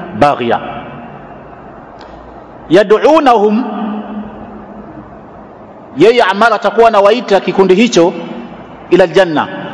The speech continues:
ani wafanye jambo ambalo ni katika sababu kuingia peponi. Jambo gani hilo?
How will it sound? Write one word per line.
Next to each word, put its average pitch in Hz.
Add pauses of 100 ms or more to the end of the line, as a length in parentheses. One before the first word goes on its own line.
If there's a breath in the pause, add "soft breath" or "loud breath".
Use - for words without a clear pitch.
(140)
ani 202
wafanye 202
jambo 247
ambalo 208
ni 185
katika 185
sababu 196
kuingia 185
peponi. 175 (380)
Jambo 180
gani 220
hilo? 220